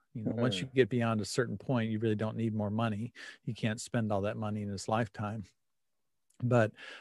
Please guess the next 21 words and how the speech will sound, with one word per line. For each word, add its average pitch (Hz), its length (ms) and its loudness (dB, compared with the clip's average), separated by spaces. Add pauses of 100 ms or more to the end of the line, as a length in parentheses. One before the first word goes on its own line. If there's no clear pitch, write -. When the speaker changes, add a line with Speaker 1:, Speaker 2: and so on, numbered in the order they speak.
(180)
Speaker 1:
um, 120 580 2
it's 139 160 4
kind 139 160 6
of 117 60 4
a 117 60 6
way 117 160 4
to 110 80 2
keep 110 240 -4
score, 101 400 0
and 101 100 -4
he 123 100 0
wants 113 280 -4
to 120 60 -4
be, 110 200 2
he 123 240 2
always 110 240 4
wants 110 200 0
to 127 100 0
win. 160 300 2 (420)
And 110 360 -2
so 117 380 4